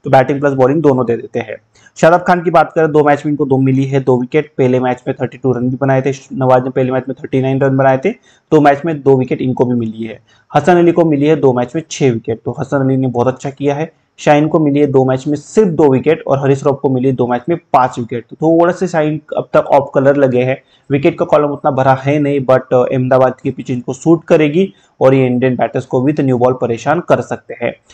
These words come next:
और किसी के stats देखना चाहते हो देख सकते हो, but most likely मुझे टीम में कोई ज़्यादा changes होते हुए दिख नहीं रहे। ठीक है,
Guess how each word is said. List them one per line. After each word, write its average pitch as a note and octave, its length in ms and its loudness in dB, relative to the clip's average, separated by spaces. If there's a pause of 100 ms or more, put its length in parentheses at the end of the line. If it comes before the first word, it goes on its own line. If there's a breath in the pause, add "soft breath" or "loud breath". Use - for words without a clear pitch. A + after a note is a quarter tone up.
(220 soft breath)
और F3+ 120 4
किसी F#3 260 0
के F#3 100 0
stats D#3+ 300 2
देखना D#3 260 -2
चाहते D#3 220 0
हो D#3 60 2
देख C#3+ 220 0
सकते D#3 280 -4
हो, D3+ 120 2
but C#3 220 -4
most C3 200 -4
likely C3+ 460 0
मुझे C3 220 0
टीम C3 320 -4
में C3 140 0
कोई C3 140 -2
ज़्यादा B2 220 0
changes B2 360 -8
होते C3+ 140 -4
हुए E3+ 120 2
दिख C3+ 280 -4
नहीं A2+ 160 -8
रहे। A#2 180 -18
ठीक D3 120 0
है, F#3 200 0